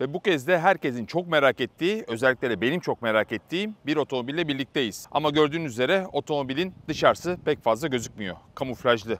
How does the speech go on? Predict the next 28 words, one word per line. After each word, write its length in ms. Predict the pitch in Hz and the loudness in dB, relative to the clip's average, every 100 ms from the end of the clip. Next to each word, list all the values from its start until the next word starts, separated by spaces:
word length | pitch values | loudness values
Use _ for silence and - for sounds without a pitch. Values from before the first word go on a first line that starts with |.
| - | 2
Hayatımda 580 | 165 208 202 226 233 254 | 4 4 2 0 2 2
ilk 260 | 247 196 | 0 -4
kez 280 | 202 226 180 | 0 0 -2
bir 80 | 180 | -2
kamuflajlı 580 | - 180 160 180 160 208 | 0 0 0 0 2 0
otomobil 340 | - 170 175 | -2 -4 -4
testine 380 | 170 147 160 160 | -4 -4 -4 -4
katılıyorum. 600 | 139 117 110 123 214 147 | -4 -4 -2 -2 -2 0
Dolayısıyla 540 | 160 180 - 190 160 | 0 0 -2 -2 -2
bu 140 | 180 185 | 0 -2
otomobilin 540 | - 180 165 175 180 - | -2 -6 -4 -4 -6 -6
birçok 340 | 190 196 190 - | -6 -2 -2 -2
şeyini 280 | 160 147 | -4 -2
aslında 280 | 156 139 151 | -2 -2 -6
şu 180 | 147 190 | -2 0
anda 180 | 156 113 | 0 0
göremiyoruz 840 | 98 117 180 196 196 202 - - - - | -2 0 0 0 -2 -2 -6 -16 -8 -2
ve 120 | 117 | 4
bazı 260 | 165 185 | 6 6
şeyleri 240 | 151 135 117 | 2 -2 -2
de 60 | |
göstermemizi 640 | 113 151 - 160 143 107 117 | -2 -4 -2 -2 -2 -6 -8
istemedikleri 560 | 117 165 120 - 104 | -6 -4 -4 -4 -6
için 260 | 107 220 214 _ | -4 -6 -8 _
onları 280 | 113 98 139 | -8 -4 0
yasaklamışlar. 880 | 160 139 120 120 110 - 98 - - - | 0 0 -2 -4 -6 -6 -6 -8 -20 -16
İçerisi 440 | 120 127 107 120 | -4 -4 -4 -8
gibi. 220 | 95 82 | -10 -12